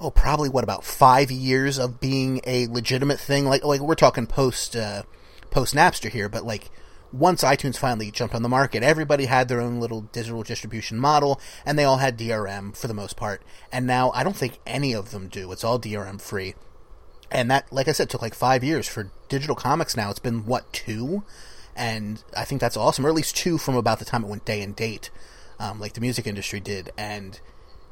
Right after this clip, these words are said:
uh, it's, it's a great trend. It's good. I mean, look, I, I could talk your ear off, uh, for hours about D R M and about intellectual property and how those laws work and piracy and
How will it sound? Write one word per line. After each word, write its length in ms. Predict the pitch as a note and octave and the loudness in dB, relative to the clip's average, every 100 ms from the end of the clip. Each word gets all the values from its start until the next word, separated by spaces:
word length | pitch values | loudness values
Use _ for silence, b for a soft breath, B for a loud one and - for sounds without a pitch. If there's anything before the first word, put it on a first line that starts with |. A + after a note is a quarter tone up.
| - | -12
uh, 100 | E2+ | -10
it's, 320 | - B2 - - | -8 -6 -6 -6
it's 200 | B2+ C3+ | -4 -4
a 60 | |
great 400 | A2 - B2 D3 | -4 -2 0 0
trend. 440 | - - C3 C3 A2 | 0 0 0 0 -4
It's 180 | - | -8
good. 300 | - C3 B2+ | -4 -2 0
I 80 | B2 | 0
mean, 300 | A#2 A#2+ A2+ B B B B B | -2 -4 -6 B B B B B
look, 220 | B2+ B2 | -2 2
I, 100 | A#2+ B2 | 2 2
I 120 | B2+ C3 | 0 0
could 140 | B2 | 2
talk 240 | - B2 | 2 2
your 100 | A#2+ | 0
ear 180 | A#2+ A#2 | 0 2
off, 360 | A2 - - D2 | 2 0 -4 -6
uh, 120 | G#2+ | -6
for 180 | G2 A#2 | -2 2
hours 420 | A#2 C3+ A#2 A2+ | 4 4 4 -2
about 320 | G2+ G#2+ G2 | -2 -2 -4
D 160 | - G#2+ | -6 -6
R 160 | G#2+ B2+ | 0 6
M 380 | C#3+ C#3 C#3 | 6 6 2
and 120 | A#2 A2 | 0 -4
about 500 | - G#2 G2 G2+ - G#1+ - | -4 -2 -2 -6 -12 -16 -12
intellectual 420 | B2+ B2+ A2+ - | -6 -4 -2 -4
property 680 | - C#3+ C#3 C#3 C3 B2+ B2 | 4 6 6 4 0 0 -2
and 140 | A2 G#2+ | -4 -4
how 200 | B2 C3 | -2 0
those 220 | B2 A2+ | -2 -2
laws 300 | A#2+ B2 A#2 | 0 0 0
work 280 | A#2+ B2 - | -2 -2 -4
and 80 | G#2 | -4
piracy 600 | - C3 B2+ - B2 A#2+ | 2 4 4 0 -2 -4
and 160 | G2+ | -6